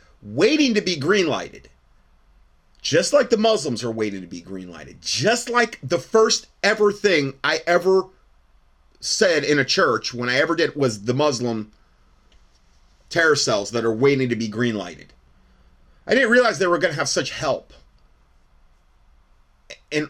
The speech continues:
our government's assisting them to the extent that they are. And now we've got the Chicoms and we've got Russians. And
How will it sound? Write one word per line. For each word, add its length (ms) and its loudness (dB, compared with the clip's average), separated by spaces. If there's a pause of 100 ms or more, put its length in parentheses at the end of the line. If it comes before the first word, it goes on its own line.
our 140 0
government's 640 0
assisting 600 -6
them 200 -10
to 120 -12
the 140 -8
extent 560 -6
that 180 -12
they 200 -6
are. 260 2
And 120 -2
now 200 -2
we've 220 -2
got 200 -4
the 80 -6
Chicoms 920 -4
and 100 -8
we've 140 -8
got 200 -4
Russians. 800 -4 (640)
And 360 0